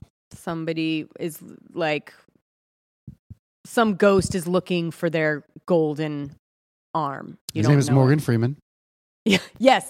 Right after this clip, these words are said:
Speaker 1: it's exactly like that. Um, but yeah, I think I'm,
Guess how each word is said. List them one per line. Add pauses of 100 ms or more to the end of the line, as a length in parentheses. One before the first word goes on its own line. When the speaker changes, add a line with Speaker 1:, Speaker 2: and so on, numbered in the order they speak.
Speaker 1:
it's
exactly
like
that. (720)
Um, (1040)
but (100)
yeah,
I
think
I'm,